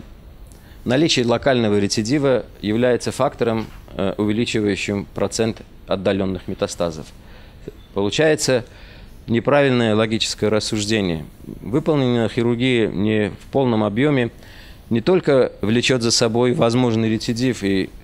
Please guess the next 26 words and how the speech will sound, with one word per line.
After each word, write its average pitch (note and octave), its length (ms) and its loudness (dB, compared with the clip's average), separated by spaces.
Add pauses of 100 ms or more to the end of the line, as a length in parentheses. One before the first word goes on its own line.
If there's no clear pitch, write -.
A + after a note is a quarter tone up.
есть G#2+ 360 -2
пути A2+ 300 -2
решения G#2+ 580 2 (300)
вплоть A2+ 360 0
до G#2+ 120 2
ампутации, G#2+ 540 0
нет. B2 240 0 (560)
Возможный D#3 480 2
рецидив, C3 640 0
даже B2 280 2
если A#2+ 220 0
он A#2 120 2
уже A2+ 180 2
ампутирован, A2+ 720 0
увеличивает A2+ 560 0
частоту A2+ 640 -2
отдалённых G#2+ 580 0
метастазов. F#2+ 600 -2 (120)
А A2 140 2
это C3 340 0 (720)
укорочение A#2 600 2
срока A2 360 0
жизни G#2+ 280 0
пациента, C#3 500 0
это G#2+ 520 2
совсем C3+ 420 -2